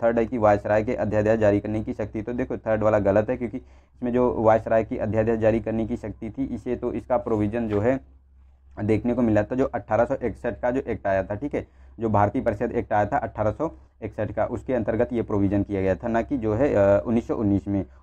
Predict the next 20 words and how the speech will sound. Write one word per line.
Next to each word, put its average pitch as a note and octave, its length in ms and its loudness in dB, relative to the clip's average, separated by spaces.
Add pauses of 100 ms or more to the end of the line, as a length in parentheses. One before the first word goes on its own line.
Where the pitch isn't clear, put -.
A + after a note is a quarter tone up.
और G#2 80 -2
फर्स्ट A#2 340 -2
और A#2 100 0
सेकेंड A#2 380 -4
सही G#2 200 -2
है, A#2+ 60 2
क्योंकि A#2 220 -4
केंद्र A2 220 -2
सरकार A2 280 -2
के - 200 -8
स्तर B2+ 160 -4
पर A#2+ 140 -4
द्विसदनीय A#2 520 2
विधायिका G2 500 2
की A#2+ 160 -2
प-, A2 120 -6
बात G#2 380 2
की A#2 80 -8
गई A2+ 160 0
थी, G2 160 -10